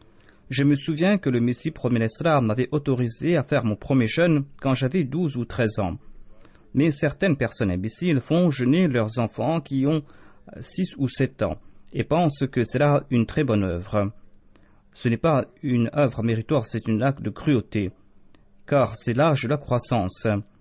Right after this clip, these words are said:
Mais on s'approche aussi de l'âge de la maturité, et à la maturité, le jeûne est obligatoire. Il faut encourager les jeunes à jeûner ces jours.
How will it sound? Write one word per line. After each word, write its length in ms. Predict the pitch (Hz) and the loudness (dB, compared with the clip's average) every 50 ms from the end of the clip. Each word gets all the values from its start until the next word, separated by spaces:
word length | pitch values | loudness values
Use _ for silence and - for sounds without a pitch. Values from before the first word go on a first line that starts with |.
| _ - - - - | _ -20 -20 -8 -2
Mais 160 | 151 156 185 - - | 0 2 2 2 2
on 100 | 160 160 | 2 0
s'approche 520 | - - 156 151 - - 185 190 - - | 2 0 -2 -4 0 0 0 0 2 2
aussi 440 | 156 143 139 - - - 202 226 202 | 0 -2 -2 -6 -8 -2 0 0 2
de 120 | 139 135 | 2 0
l'âge 380 | 123 151 185 214 208 180 139 135 | 2 4 4 4 2 2 0 0
de 60 | 131 | 0
la 120 | 117 113 113 | 2 4 4
maturité, 800 | 127 147 - - 127 120 120 101 - _ - 95 117 151 180 - - _ _ _ - _ - _ _ - _ _ _ _ _ _ _ _ _ _ | 2 0 0 -2 -2 -2 -2 -4 -4 _ -4 0 0 0 0 -2 -6 _ _ _ -20 _ -20 _ _ -20 _ _ _ _ _ _ _ _ _ _
et 300 | - 151 131 117 113 107 - - | -4 -2 0 0 0 -2 -4 -8
à 180 | - - 113 101 | -6 -6 -4 -2
la 100 | 92 95 | -2 -2
maturité, 760 | 104 107 - - - 120 127 123 - - 185 196 196 165 - - | -2 -2 -4 -4 -4 -2 -2 -4 -4 -2 2 2 4 4 2 0
le 140 | - 120 113 | -4 -6 -4
jeûne 220 | 107 - 156 135 - | 0 0 0 0 0
est 140 | 135 127 156 | 0 -2 0
obligatoire. 640 | 151 131 117 110 120 110 - - 120 113 104 107 127 | 0 0 0 0 0 -2 0 0 0 0 0 0 -2
Il 100 | 127 127 | -4 -2
faut 180 | - 170 165 - | 0 -2 0 2
encourager 840 | - 156 143 - 147 135 131 135 131 127 - - 175 190 190 156 - - - - - - - - | 0 -2 0 2 0 2 2 2 0 0 -2 -2 0 2 2 0 -2 -6 -16 -20 -20 -20 -10 -6
les 240 | 120 113 123 127 120 | -2 0 2 2 2
jeunes 480 | - - 175 190 180 143 123 113 113 - - _ _ - - _ - | 0 0 2 2 4 4 4 2 0 -2 -8 _ _ -20 -18 _ 0
à 160 | 117 117 127 | 0 0 0
jeûner 320 | 135 - 135 139 170 185 147 | -2 -2 0 2 2 2 2
ces 200 | 139 - 135 127 | 0 -2 -2 -4
jours. 500 | 113 120 127 135 127 117 110 107 - | -2 -2 -4 -2 -2 -2 -4 -4 -2